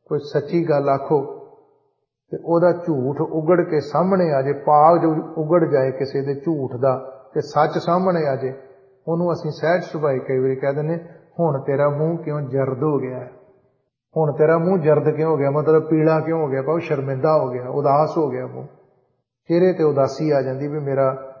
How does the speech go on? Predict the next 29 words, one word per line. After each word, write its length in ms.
ਪਾਜ 320
ਉਗੜ 260
ਗਿਆ। 180
ਤਾਂ 180
ਭਾਈ 200
ਸਾਹਿਬ 260
ਜੀ 160
ਇਹ 60
ਬਚਨ 320
ਵਰਤਦੇ 380
ਵੀ 120
"ਦੋਹੀਂ 400
ਸਰਾਈ 560
ਜਰਦਰੂ 520
ਬੇਮੁਖ 560
ਪਛਤਾਵੇ।" 640
ਦੋਵਾਂ 300
ਥਾਵਾਂ 320
ਤੇ, 140
ਲੋਕ 460
ਪਰਲੋਕ 480
ਵਿੱਚ 280
ਹੀ 180
ਉਹਦਾ 460
ਮੂੰਹ 260
ਪੀਲਾ 340
ਹੈ, 240
ਸ਼ਰਮਿੰਦਾ 580
ਹੈ। 140